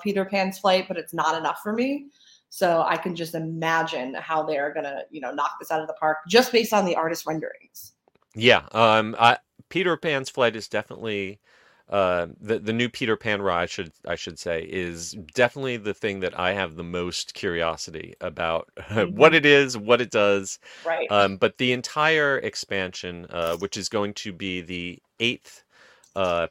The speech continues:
Speaker 2: port at, uh, at Disney Seas, um,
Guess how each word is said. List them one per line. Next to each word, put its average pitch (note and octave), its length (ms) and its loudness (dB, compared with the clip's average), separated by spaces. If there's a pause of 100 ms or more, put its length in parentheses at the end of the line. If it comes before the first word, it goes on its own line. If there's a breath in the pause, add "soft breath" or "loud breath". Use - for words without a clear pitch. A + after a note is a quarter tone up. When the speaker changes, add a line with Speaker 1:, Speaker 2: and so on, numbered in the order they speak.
Speaker 2:
port - 600 -2
at, F#2 400 0
uh, E2+ 500 -2 (260)
at F2 160 -6
Disney F#2+ 300 -10
Seas, D#2+ 520 -12 (440 soft breath)
um, F2+ 460 0